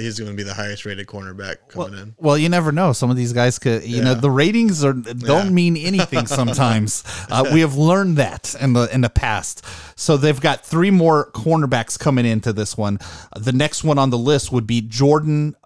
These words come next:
Speaker 2: Piero out of Clovis West High School. Again, another player you got a chance to watch. And what's your overall thoughts on him?
Speaker 1: Yeah, I was, when I followed Clovis West, you know, I was looking at Sanders, I was looking at Landon Wright,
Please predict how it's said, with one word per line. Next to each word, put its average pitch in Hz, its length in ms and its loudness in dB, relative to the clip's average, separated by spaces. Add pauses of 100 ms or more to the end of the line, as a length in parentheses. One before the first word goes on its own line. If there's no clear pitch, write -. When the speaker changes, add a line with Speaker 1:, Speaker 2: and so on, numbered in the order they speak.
(120)
Speaker 2:
Piero 147 720 2
out 120 120 0
of - 120 -8
Clovis 135 420 0
West 123 200 -2
High 135 140 0
School. 110 300 -2
Again, 117 280 -2
another 135 380 2
player 127 280 0
you 113 180 0
got 110 140 0
a 104 40 -4
chance 107 340 -4
to 110 100 -10
watch. 113 580 -2 (340)
And 113 120 0
what's 127 200 2
your 135 100 4
overall 117 340 4
thoughts 117 360 -2
on 98 100 -2
him? - 280 -2 (500)
Speaker 1:
Yeah, - 140 -4
I 151 120 -2
was, 156 320 -4 (300)
when 127 240 -4
I 127 300 0 (360)
followed 156 340 -2
Clovis 143 360 -4
West, 135 400 0
you 123 60 -6
know, 117 60 -4
I 110 40 -2
was 110 140 -6
looking 123 200 -8
at 113 100 -8
Sanders, 117 640 -4
I 107 100 -8
was 98 120 -12
looking 110 280 -10
at 98 160 -10
Landon 104 300 -10
Wright, 107 340 -6